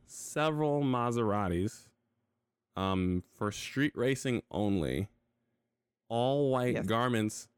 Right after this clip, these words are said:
Speaker 1: for all hosts of Unreasonable Friday shows, um, a mansions with several rooms that nobody uses,
Speaker 2: Uh-huh.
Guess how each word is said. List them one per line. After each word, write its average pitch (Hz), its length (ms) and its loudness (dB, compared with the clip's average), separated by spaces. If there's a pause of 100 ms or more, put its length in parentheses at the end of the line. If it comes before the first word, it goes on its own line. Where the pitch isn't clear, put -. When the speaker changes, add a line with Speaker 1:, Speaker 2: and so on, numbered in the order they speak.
(220)
Speaker 1:
for 98 180 -4 (180)
all 131 300 2
hosts 120 480 0
of 110 100 0
Unreasonable 110 600 2
Friday 92 420 0
shows, 78 720 -4 (840)
um, 87 680 0
a 92 320 0
mansions 117 760 0
with 110 160 -2
several 151 540 0
rooms 135 300 2
that 120 100 -2
nobody 123 380 2
uses, 95 640 0 (580)
Speaker 2:
Uh-huh. 151 340 -4